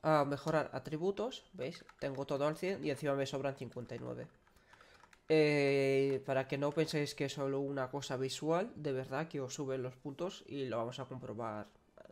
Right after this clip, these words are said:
ahora cuando, eh, borre la partida y vuelva a empezar. En cuanto al dinero, pues también os voy a enseñar de que... Ay, tengo que acercarme aquí.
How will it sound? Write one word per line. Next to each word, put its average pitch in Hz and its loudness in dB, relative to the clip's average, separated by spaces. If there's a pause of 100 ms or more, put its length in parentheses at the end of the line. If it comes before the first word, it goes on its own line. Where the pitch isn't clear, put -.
(140)
ahora 147 0
cuando, 127 -2 (840)
eh, 147 -2
borre 147 0
la 156 4
partida 156 2
y 170 2
vuelva 139 -2
a - -2
empezar. 123 -14 (1120)
En 175 6
cuanto 214 2
al 151 0
dinero, 156 0 (560)
pues 135 -12
también 120 -6
os 120 -12
voy 117 -4
a - -4
enseñar 123 -8
de 117 -10
que... 131 -12 (140)
Ay, 131 -4 (540)
tengo 151 -12
que 120 -10
acercarme 113 -10
aquí. 151 -10